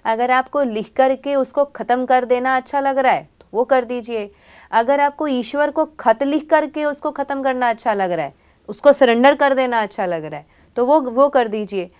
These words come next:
और अगर किसी को बैठ करके मेडिटेशन में उन चीज़ों को हमेशा के लिए अपने,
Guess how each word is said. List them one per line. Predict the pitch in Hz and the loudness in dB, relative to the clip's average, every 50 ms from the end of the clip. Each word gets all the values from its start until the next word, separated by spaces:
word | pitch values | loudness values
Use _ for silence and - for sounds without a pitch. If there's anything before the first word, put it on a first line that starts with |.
| _ _ _ _ _ - | _ _ _ _ _ 0
और | 226 220 | 2 4
अगर | 220 220 220 226 269 285 302 320 | 4 4 4 4 2 2 2 0
किसी | 311 - 254 233 233 - 240 233 | -4 -8 -10 -10 -8 -8 -10 -10
को | 226 226 - 240 254 262 | -8 -6 0 2 2 2
बैठ | 220 185 190 175 175 190 190 - | 2 2 2 2 2 2 -2 -6
करके | - - 202 190 185 185 - 226 240 226 | -6 -2 -2 -2 -2 -4 -4 -4 -4 -4
मेडिटेशन | 202 180 180 214 214 - 208 180 175 - - 185 170 170 | -4 -4 -6 -6 -4 -4 -4 -4 -4 -6 -8 -10 -10 -10
में | 170 175 185 220 247 - - | -10 -10 -10 -10 -10 -10 -10
उन | 208 214 226 220 | -10 -10 -10 -10
चीज़ों | 220 - 202 180 170 165 - 180 180 175 | -12 -10 -10 -10 -10 -8 -8 -8 -8 -8
को | - - 214 233 262 294 | -6 -2 2 4 4 4
हमेशा | 277 247 208 190 190 190 - - 254 254 254 | 2 0 -2 -4 -4 -4 -4 -2 -2 -2 -2
के | 254 247 208 196 | -4 -6 -6 -4
लिए | 196 196 | -4 -4
अपने, | 190 180 - - 190 196 202 196 | -4 -6 -8 -10 -8 -8 -8 -8